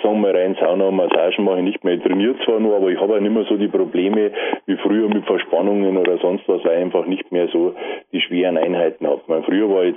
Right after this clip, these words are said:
zweimal in der Woche beim Massieren, um eben das einigermaßen in den Griff zu bekommen und auch die ganzen Verklebungen und sonst was, was jetzt entstehen, das wieder aufzumachen. Aber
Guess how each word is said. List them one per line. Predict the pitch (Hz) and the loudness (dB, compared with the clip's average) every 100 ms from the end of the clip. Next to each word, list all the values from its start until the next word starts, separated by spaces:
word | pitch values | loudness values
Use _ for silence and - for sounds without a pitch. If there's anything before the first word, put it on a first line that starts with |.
| - | 0
zweimal | 85 95 101 | 0 2 0
in | 95 | 0
der | 90 | 0
Woche | 85 - - | 0 -2 -2
beim | 90 87 | 0 2
Massieren, | 85 82 92 98 107 - - - - _ | 0 0 0 0 -2 -6 -18 -20 -20 _
um | - - | -4 0
eben | 104 92 95 | 2 0 0
das | 92 92 - | 0 -2 0
einigermaßen | 107 107 92 87 90 92 95 | 0 0 0 0 0 0 0
in | 90 | -2
den | 82 | -2
Griff | 95 107 - | -4 -4 -6
zu | 92 | -4
bekommen | 95 - 95 95 92 90 | -2 -2 -2 0 0 0
und | - 90 85 85 82 | 0 -2 -2 -2 0
auch | 76 | 0
die | 90 | 0
ganzen | 85 95 101 90 | -2 -2 -2 -2
Verklebungen | 90 85 87 98 92 | -2 0 0 0 0
und | 85 | 0
sonst | 85 87 | -2 0
was, | 95 | 0
was | 87 85 | 0 0
jetzt | 90 85 | 0 0
entstehen, | 80 - 90 92 95 - - - - - _ | -2 -4 -2 -2 -4 -10 -6 -6 -8 -18 _
das | 95 87 | -6 -2
wieder | 87 80 | 0 0
aufzumachen. | 87 - - 92 90 90 95 87 - - | -2 -4 -4 -2 -2 -2 -4 -4 -8 -4
Aber | 95 95 92 | -2 0 0